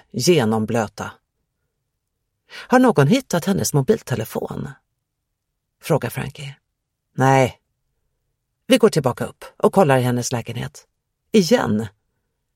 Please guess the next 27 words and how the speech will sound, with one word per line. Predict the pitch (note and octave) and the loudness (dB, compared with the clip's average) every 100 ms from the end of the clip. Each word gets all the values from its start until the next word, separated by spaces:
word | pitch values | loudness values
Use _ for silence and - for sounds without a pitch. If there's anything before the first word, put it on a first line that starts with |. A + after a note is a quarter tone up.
| _ | _
Hennes | B3 E3 | 2 2
telefon | - - C3 - - G3 C3+ | -2 -10 -12 -10 -2 -2 0
måste | D3+ - D3+ | -2 -4 0
vara | F#3+ B2 A2 | 0 0 -4
här | D#3 A3+ | -6 -6
någonstans." | E3 A#2+ A#2+ B2 C#3 - - _ _ _ _ _ _ _ _ _ _ - | -6 -6 -8 -10 -10 -12 -14 _ _ _ _ _ _ _ _ _ _ -4
"Hon | D3 | 0
kanske | E3+ D3+ | 2 2
inte | D3+ | 0
hade | C#3 D#3 - | 0 0 0
någon." | A#2+ E2+ - - - _ _ _ _ _ _ _ _ | -4 -4 -10 -16 -18 _ _ _ _ _ _ _ _
"Kom | - A#3 F#3+ | 0 2 2
igen, | C3+ - A2+ A2+ A#2+ B2 | -2 -6 -10 -10 -8 -6
Mac. | B2 G#2+ _ - - _ _ _ _ _ _ | -6 -8 _ -18 -18 _ _ _ _ _ _
Alla | A3+ A#3 C4 | -2 2 2
ungdomar | C#4 A#3+ C#3+ D3 D#3 | 2 2 2 2 2
i | |
hennes | D3+ C3 C3+ B2 | 2 0 -2 -2
ålder | B2+ C#3 | -4 -4
har | C3 C3+ | -2 -2
en | C3 | -2
mobiltelefon | C#3 D3 G3+ - A#2+ C3 D3+ D3 - _ _ _ | -2 -2 -4 -4 -6 -4 -2 -2 -4 _ _ _
praktiskt | - C#3 - B3+ - | -4 -4 -4 -6 -4
taget | G#3+ D#3+ D3+ | -4 -2 -4
fastklistrad | - A3 - - - - C4 - - B2 | -6 -6 -8 -12 -14 -12 -10 -10 -8 -8
i | A2+ | -8
handen." | B2 C3 C3 | -10 -12 -14